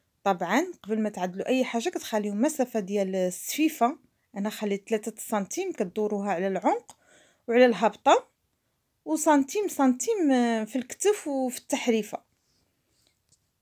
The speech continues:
ها هو الدفين كنزلو وكنشوف، آه، كيفاش غادي يجي باش تجي باينه الرشمه، باش ما يبقاش الخوات تما مع الصدر.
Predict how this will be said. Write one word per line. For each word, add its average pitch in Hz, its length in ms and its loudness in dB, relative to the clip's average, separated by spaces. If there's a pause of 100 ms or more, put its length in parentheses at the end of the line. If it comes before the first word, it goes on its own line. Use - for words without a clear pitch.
(600)
ها 196 120 -2
هو 202 140 -2
الدفين 294 400 -4 (280)
كنزلو 220 560 0 (140)
وكنشوف، 302 580 -4
آه، 262 320 2
كيفاش 233 380 -4
غادي 214 200 2
يجي 202 440 -4
باش 185 160 -6
تجي 214 200 -4
باينه 226 480 2
الرشمه، 196 440 -4
باش 202 160 -6
ما 208 80 -4
يبقاش 311 300 -4
الخوات 226 400 -2
تما 214 180 -4
مع 185 160 -4
الصدر. 175 420 -10